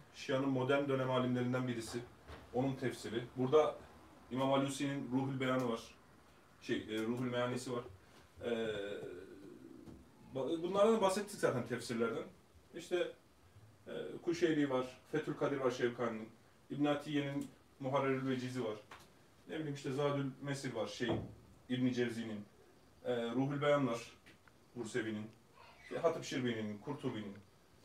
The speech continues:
Ondan sonra <clears throat> Mukatil'in tefsiri var. Ee, bu şey, buraya almışım bunu. Ee, bu Sahih Müslim şerhi. Şimdi bak, şöyle anlatayım hadis konusunda. Şu hadisleri şöyle bir göster. Mesela bizde Sahih Müslim şerhleri neler? Burada Ahmet Davutoğlu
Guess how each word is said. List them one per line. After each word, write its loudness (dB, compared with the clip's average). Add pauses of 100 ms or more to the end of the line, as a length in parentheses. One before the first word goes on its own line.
(140)
Ondan 0
sonra 2 (280)
<clears throat> -8
Mukatil'in 6
tefsiri 0
var. 0 (1040)
Ee, 2
bu 2
şey, 4 (680)
buraya 4
almışım 0
bunu. -4 (720)
Ee, -8 (380)
bu 0
Sahih 4
Müslim 2
şerhi. 0
Şimdi 4
bak, 8 (460)
şöyle 8
anlatayım 6
hadis 0
konusunda. 0 (280)
Şu 4
hadisleri 0
şöyle 2
bir -6
göster. -2
Mesela 4
bizde 2
Sahih 0
Müslim -4
şerhleri 2
neler? 0
Burada 2 (300)
Ahmet 2
Davutoğlu 2